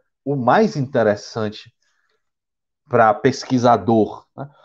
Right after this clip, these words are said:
Porque se a gente for observar o Avesso e o Direito, eles são obras que a gente pode ler na luz da, da literatura, né? O, o Camus expõe como um ensaio, tudo bem, tranquilo. Mas acaba, no final das contas, não servindo tanto assim, tipo,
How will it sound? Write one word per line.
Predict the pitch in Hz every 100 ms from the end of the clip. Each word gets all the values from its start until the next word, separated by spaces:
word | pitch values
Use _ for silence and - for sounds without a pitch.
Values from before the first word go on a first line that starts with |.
| _ -
Porque | 156 208
se | 214
a | 208
gente | 226 220
for | - 220
observar | 165 - 147 127 127
o | 127
Avesso | 107 113 -
e |
o | 101
Direito, | 101 123 170 160
eles | 156
são | 147 170
obras | 139 147 165 147
que | 175
a |
gente | 170 170 -
pode | 165 160
ler | 139 127 120 107 -
na | 110 107
luz | 107 101 95
da, | 101 101 92 85 - _ _ _ _ _ _
da | 101
literatura, | 104 101 104 90 - 104 120 147 143 120 95 78
né? | 95 123 123 _ _ _
O, | 98 104
o | 107
Camus | 120 110 107 98
expõe | - - 110
como | 107 107 104 101 98
um | 107 98 92
ensaio, | 104 - 101 104 147 127 98 82 - _ _ _ _
tudo | -
bem, | 247 117 127 156 113 -
tranquilo. | 135 156 151 139 120 - _ _ _ -
Mas | 190 196 - -
acaba, | 180 - 226 233
no | 220
final | 220 202
das | 190
contas, | - 214 208
não | 214
servindo | 214 202 151 135 208 262 185
tanto | - 151 135 131
assim, | 107 - 120 110 95
tipo, | - - 98